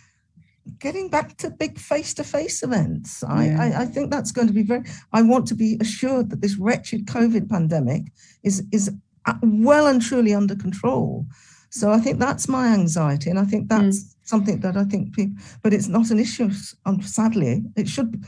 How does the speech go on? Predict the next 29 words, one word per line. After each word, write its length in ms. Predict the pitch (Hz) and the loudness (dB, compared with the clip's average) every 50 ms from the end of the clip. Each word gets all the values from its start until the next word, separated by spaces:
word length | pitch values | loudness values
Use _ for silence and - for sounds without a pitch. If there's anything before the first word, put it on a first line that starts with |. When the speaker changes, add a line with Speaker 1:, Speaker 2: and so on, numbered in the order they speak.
| - _ _ _ | -18 _ _ _
Speaker 1:
that 160 | - 269 - - | -2 -2 -2 0
should 180 | - - 226 202 | 0 0 0 2
be 80 | 247 | 2
an 80 | 226 226 | 4 4
issue 240 | 226 226 - 233 208 | 2 2 2 2 2
we 120 | 185 208 | 2 0
should 200 | 196 - 214 196 | 0 -2 -2 -2
be 340 | 202 202 196 196 190 196 196 - - - - _ _ _ - | 0 0 0 0 0 -2 -6 -8 -12 -20 -20 _ _ _ 0
wanting 380 | 196 208 220 220 220 220 175 | 4 6 6 6 6 4 2
to 60 | 151 151 | 2 2
have 220 | 156 147 139 151 | 2 2 0 0
in 100 | 147 143 | 0 0
a 60 | 151 | 0
way 260 | 147 135 123 131 160 | 0 0 0 0 0
when 320 | 180 - 175 175 175 170 - | 0 -2 -2 -2 -2 -4 -4
covid 320 | - 208 180 170 160 165 160 | -2 0 0 0 0 0 0
is 120 | 175 170 | 0 0
no 140 | 175 170 170 | 0 2 2
longer 360 | 165 165 170 180 175 160 151 | 2 2 2 2 0 0 0
a 40 | 139 | -2
threat. 460 | - - - - - 117 113 - - _ _ _ _ _ _ _ _ - | -4 -4 -2 -2 -2 -2 -4 -8 -12 _ _ _ _ _ _ _ _ 2
Speaker 2:
Mm. 120 | 208 208 202 | 4 6 6
Speaker 1:
But, 440 | 196 196 208 - - - - - 190 | 6 6 4 0 -6 -8 -4 -2 0
um, 400 | 180 180 175 175 165 156 - - - - - - - - - - - - | 0 2 2 2 0 0 -4 -6 -12 -18 -20 -20 -18 -18 -18 -18 -12 -6
it's 400 | - 220 202 202 220 262 226 - | -4 -4 -2 -2 -2 -4 -4 -2
going 300 | - 202 226 285 294 247 | 0 2 2 2 2 0
on, 240 | 262 294 302 233 180 | 0 2 2 2 2
isn't 200 | 226 196 302 359 370 240 - | 2 0 -2 -4 -4 -4 -4
it? 140 | - - | -6 -8